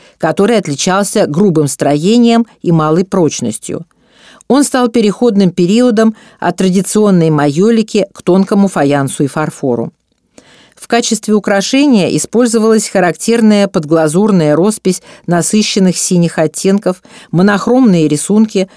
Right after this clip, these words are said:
полихромный надглазурный рисунок, обилие золота и уникальное кобальтовое фоновое крытьё.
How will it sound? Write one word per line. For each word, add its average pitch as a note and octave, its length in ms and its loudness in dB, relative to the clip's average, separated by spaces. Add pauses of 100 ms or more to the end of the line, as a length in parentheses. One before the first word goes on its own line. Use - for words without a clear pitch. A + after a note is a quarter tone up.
(220)
полихромный B3 800 2
надглазурный F3+ 840 2
рисунок, E3+ 580 0 (240)
обилие E3 540 0
золота G#3+ 580 0 (240)
и F#3 100 0
уникальное F#3+ 800 2
кобальтовое E3+ 720 0
фоновое C#3 540 -2
крытьё. C3 580 -4